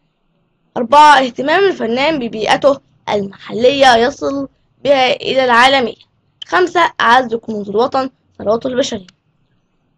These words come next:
ونيجي عند التدريبات. عندنا هنا بيقول لي: "تخير الإجابة الصحيحة مما بين القوسين فيما يلي". معنى اندمج ومضاد كثيرة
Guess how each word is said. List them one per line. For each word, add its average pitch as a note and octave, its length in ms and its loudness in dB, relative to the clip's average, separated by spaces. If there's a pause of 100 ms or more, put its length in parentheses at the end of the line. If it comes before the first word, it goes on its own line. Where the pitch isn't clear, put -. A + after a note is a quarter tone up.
(140)
ونيجي F4+ 340 2
عند C#4+ 300 4
التدريبات. B3+ 560 -6 (2000)
عندنا D#4 460 -2
هنا E4 120 -4
بيقول C4 240 -2
لي: D#4 100 -4
"تخير - 360 -4
الإجابة C#4 480 0 (100)
الصحيحة D4 600 -6 (300)
مما C#4+ 240 -4
بين C#4 200 0
القوسين C4 520 -4
فيما C4+ 220 -4
يلي". G3 200 -6 (580)
معنى A3 380 -2
اندمج D4 400 0 (760)
ومضاد A#3+ 440 -2
كثيرة D4+ 600 -6